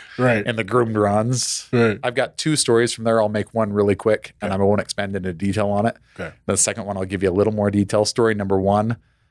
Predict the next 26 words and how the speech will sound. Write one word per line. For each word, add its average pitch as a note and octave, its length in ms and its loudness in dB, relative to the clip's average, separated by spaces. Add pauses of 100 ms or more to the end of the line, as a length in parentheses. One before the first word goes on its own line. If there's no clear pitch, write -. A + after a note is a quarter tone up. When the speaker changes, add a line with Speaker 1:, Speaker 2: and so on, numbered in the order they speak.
(280)
Speaker 2:
uh, G2+ 60 -2
we A#2+ 160 0
only A#2 140 0
skied A2 320 -4
two A2+ 160 2
days. G#2 680 4 (100)
The G2 80 -2
very G#2+ 300 4
last G2+ 340 2
run G2 340 2
of F2+ 200 -4
the F#2+ 100 2
second F#2+ 420 -4
day, F#2 480 2 (380)
I G2 60 0
got F#2 200 -2
my F#2 160 -6
pass G2 420 -6
<laughs> - 40 -20
confiscated - 1120 -2 (600)
Speaker 1:
Wait. A#2 140 -6
Speaker 2:
from - 420 -6
me F#3 360 -2
from - 280 0
ski - 220 -6
patrol A2 760 0